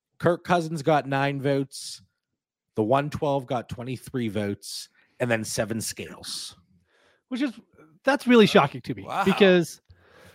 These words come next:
Speaker 2: with Cousins, yeah, he did just get injured, but he's an above average quarterback.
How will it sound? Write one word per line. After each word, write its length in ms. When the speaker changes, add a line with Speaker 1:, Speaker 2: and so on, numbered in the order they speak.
Speaker 2:
with 340
Cousins, 500
yeah, 300
he 160
did 240
just 240
get 180
injured, 640
but 400
he's 340
an 80
above 500
average 480
quarterback. 720